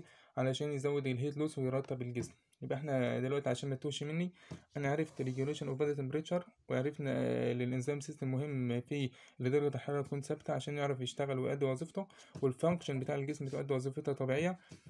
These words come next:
وعرفنا النورمال رينج بتاع البادي تمبريتشر اللي احنا دلوقتي اهم حاجة تحفظها من ستة وتلاتين ل تمانية وتلاتين درجة، وبيتقاس بال-، بالترمومتر.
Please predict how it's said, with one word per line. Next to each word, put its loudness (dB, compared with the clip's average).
وعرفنا 2
النورمال 4
رينج 0
بتاع 4
البادي 0
تمبريتشر 0
اللي 0
احنا -2
دلوقتي 0
اهم -2
حاجة -2
تحفظها -2
من 0
ستة -2
وتلاتين -2
ل 0
تمانية -2
وتلاتين -2
درجة، 0
وبيتقاس 0
بال-، -4
بالترمومتر. -2